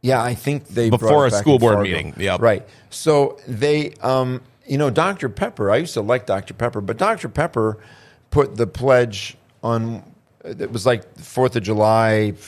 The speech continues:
Speaker 1: don't know, ten years ago. They put the pledge on their, on one of the, on the back of the
Speaker 2: Mm-hmm.
Speaker 1: Doctor Pepper can. And here's how it read. Um, uh,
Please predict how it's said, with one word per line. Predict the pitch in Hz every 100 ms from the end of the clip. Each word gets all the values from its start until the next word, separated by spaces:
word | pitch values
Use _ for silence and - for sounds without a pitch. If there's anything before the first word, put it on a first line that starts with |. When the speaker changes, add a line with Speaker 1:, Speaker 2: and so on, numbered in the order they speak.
| -
Speaker 1:
don't | 92
know, | 85 73
ten | - 95
years | 92 95
ago. | 92 90 90 90 - - - _
They | -
put | 143
the | 123
pledge | - 127 123 101 - - 110
on | 110
their, | 107 104 98 - _ _ _
on | 110
one | 110 117
of |
the, | 104 90 - -
on | 101
the |
back | 110 117
of | 107
the | 151
Speaker 2:
Mm-hmm. | 160
Speaker 1:
Doctor | 175
Pepper | 175 190 127
can. | 110 82 - _ _ _ _ -
And | 123
here's | 147 143
how | 135
it | 110
read. | 127 135 107 85 -
Um, | 101 95 90 - _ _ _ _ _ _ _ -
uh, | 107 98 -